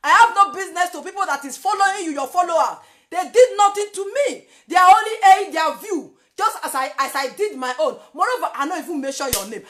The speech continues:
I don't know your godmother. I don't know whether your godmother they, they sleep with another man. It's none of my business. I don't look that. I don't judge people. I don't look or I don't judge people until they did it to me. Even when I know that you are a bully human being, I never, I don't comment.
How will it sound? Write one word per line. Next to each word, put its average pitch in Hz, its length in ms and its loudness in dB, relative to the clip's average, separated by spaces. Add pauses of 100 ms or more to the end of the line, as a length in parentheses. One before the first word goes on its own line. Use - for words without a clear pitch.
(120)
I - 120 -2
don't 370 160 0
know 330 100 -8
your 247 200 -8
godmother. 240 480 -6 (260)
I 294 220 2
don't 359 220 6
know 320 160 0
whether 311 200 -4
your 269 140 -6
godmother 262 400 -6 (100)
they, 202 240 -8 (140)
they 254 160 -2
sleep 294 240 -12
with 233 160 -10
another 262 320 -2
man. 254 160 -8 (220)
It's 415 180 -4
none 415 220 0
of 285 100 -8
my 285 180 -2
business. 277 480 -10
I 277 100 -4
don't 349 220 -4
look 339 260 -12
that. - 280 -2
I 254 120 -4
don't 381 220 -10
judge 370 240 0
people. - 460 -6 (240)
I 277 100 -6
don't 392 200 -2
look 392 240 -6
or 302 60 2
I 311 120 2
don't 381 220 -10
judge 359 220 0
people 262 380 -10
until 311 220 -6
they 302 220 -8
did 349 240 -4
it 320 140 -12
to 254 100 -14
me. 285 160 -8
Even 466 640 -4
when 403 220 4
I 285 220 -2
know 359 200 2
that 277 240 -4
you 254 80 -6
are 254 160 0
a 247 80 -6
bully 339 380 -6
human 277 340 -6
being, 247 140 -12 (220)
I 302 140 2
never, 415 880 0
I - 20 -4
don't 392 200 -8
comment. 330 580 -6